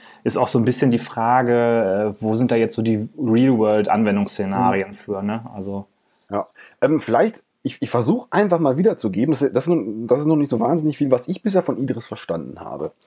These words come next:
Speaker 2: Ähm, Idris ist, basiert irgendwie auf Haskell, also sie nutzt zum, also eine Haskell-Syntax und so das Kernfeature ist, dass ich, ähm,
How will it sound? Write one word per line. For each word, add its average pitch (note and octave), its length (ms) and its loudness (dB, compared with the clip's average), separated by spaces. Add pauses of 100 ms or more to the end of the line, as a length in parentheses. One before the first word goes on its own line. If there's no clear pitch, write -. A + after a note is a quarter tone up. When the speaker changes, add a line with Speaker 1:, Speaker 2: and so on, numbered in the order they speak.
(720)
Speaker 2:
Ähm, B2 540 4 (680)
Idris F#3+ 720 2
ist, C#3+ 380 0
basiert A#2+ 460 0
irgendwie C3 280 0
auf - 160 0
Haskell, G#3+ 640 0 (100)
also A2 220 -2
sie A2 120 0
nutzt B2+ 380 0
zum, A#2+ 160 2
also D3+ 220 -2
eine F#2+ 300 0
Haskell-Syntax F3 1040 0 (340)
und C3 160 2
so C3 60 2
das A#2 200 2
Kernfeature F3+ 640 0
ist, - 320 -4 (280)
dass A#2+ 340 -2
ich, A#2+ 400 -2
ähm, A2+ 640 2